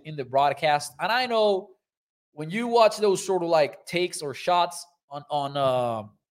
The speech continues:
on a football game, and then the commentators are framing a storyline for you, and it fe-, it felt like that for a while, where the commentators were like, you know, "Dak and CeeDee and Mike, they're not happy right now. They're talking a lot.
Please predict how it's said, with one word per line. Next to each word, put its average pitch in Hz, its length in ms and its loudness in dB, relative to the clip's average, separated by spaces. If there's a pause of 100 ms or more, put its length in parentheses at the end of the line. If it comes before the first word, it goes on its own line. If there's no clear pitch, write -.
(520)
on 143 100 -4
a 127 80 -2
football 170 540 2
game, 170 320 -4
and 143 100 -16
then 156 160 -2
the 143 80 -12
commentators 165 960 -2 (480)
are 123 260 2
framing 175 600 -2
a 143 80 0
storyline 180 840 0
for 180 300 2
you, 185 340 -4 (640)
and 143 140 -2
it 147 180 -8
fe-, 196 320 -6
it 147 240 -10
felt 190 220 4
like 190 260 8
that 185 260 6
for 180 160 0
a 165 80 2
while, 165 380 4
where 147 160 2
the 135 100 -4
commentators 160 760 -4
were 151 160 2
like, 139 340 2
you 151 80 -6
know, 139 220 2
"Dak 143 300 2
and 151 100 -8
CeeDee 165 420 -4
and 131 120 -6
Mike, 156 400 2
they're 151 140 2
not 160 200 0
happy 160 400 -2
right 135 260 2
now. 135 200 -2
They're 131 120 -2
talking 156 500 0
a 151 40 -6
lot. 139 380 6